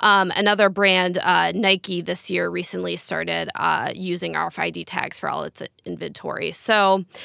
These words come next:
again, as with a lot of other things in retail, sometimes people have talked about R F I D as it, as though it'll be a given that every retailer will be using it, and it makes sense for some retailers, but not everyone.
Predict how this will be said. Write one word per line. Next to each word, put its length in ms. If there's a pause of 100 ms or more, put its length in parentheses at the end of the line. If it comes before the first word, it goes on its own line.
(140)
again, 360
as 520
with 180
a 60
lot 220
of 80
other 260
things 340
in 140
retail, 720
sometimes 920 (540)
people 240
have 100
talked 280
about 200
R 180
F 120
I 100
D 220
as 240
it, 200 (220)
as 160
though 180
it'll 120
be 180
a 40
given 340
that 160
every 260
retailer 440
will 140
be 100
using 320
it, 260
and 460
it 100
makes 180
sense 180
for 100
some 200
retailers, 500
but 120
not 160
everyone. 540